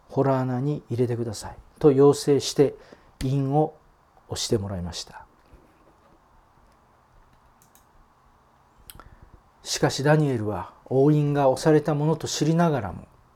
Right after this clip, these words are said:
自宅に戻ってから上の部屋に上がっていき、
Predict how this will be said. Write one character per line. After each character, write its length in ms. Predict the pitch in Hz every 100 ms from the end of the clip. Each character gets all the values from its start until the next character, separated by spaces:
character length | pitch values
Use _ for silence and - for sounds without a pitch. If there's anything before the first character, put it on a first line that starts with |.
| _ _ - - - _ _ _ _ -
自 160 | 113 117
宅 220 | 156 151
に 40 |
戻 240 | 147 143 165
っ 40 |
て 180 | - 135
か 100 | 135
ら 220 | 147 156 131
上 220 | 139 147
の 140 | 147
部 120 | 110
屋 220 | 147 151 -
に 140 | 147 123
上 100 | 113
が 140 | 143
っ 40 | -
て 220 | - 139
い 100 | 120
き、 240 | - 104